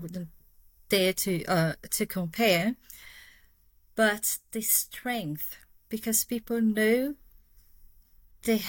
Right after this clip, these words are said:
have, they are carrying their daily routines, all they have to do, plus the weight of the obsessions and compulsions.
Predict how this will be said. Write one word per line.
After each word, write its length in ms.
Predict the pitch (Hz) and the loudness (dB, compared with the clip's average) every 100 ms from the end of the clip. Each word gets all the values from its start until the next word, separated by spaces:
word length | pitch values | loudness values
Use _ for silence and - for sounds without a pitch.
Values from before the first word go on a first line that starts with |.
| 226 | 2
have, 220 | 214 202 - | 2 -2 0
they 140 | 220 214 | 4 4
are 40 | 220 - | 2 0
carrying 420 | 269 247 202 190 208 _ - - - - - - - _ | 4 4 4 0 -4 _ -20 -20 -20 -20 -20 -20 -20 _
their 200 | - 214 | 2 2
daily 360 | 208 214 269 294 277 | 4 2 4 2 0
routines, 580 | - 226 202 214 220 | 0 0 0 0 4
all 140 | 226 240 | 4 4
they 140 | 262 247 | 2 -2
have 100 | 233 | -4
to 80 | 240 | -6
do, 200 | 226 202 208 220 - - - | -4 0 2 0 -2 -12 2
plus 540 | 254 214 196 - - - | 4 4 2 0 0 -2
the 100 | 226 208 | -2 0
weight 280 | 208 175 180 | 2 2 -2
of 80 | 202 - | -6 -4
the 120 | 214 | -4
obsessions 580 | 190 - 185 - 202 175 | 0 0 0 -4 -4 -6
and 200 | 185 - | -8 -10
compulsions. 640 | 180 175 165 - 170 175 | -6 -4 -4 -6 -6 -8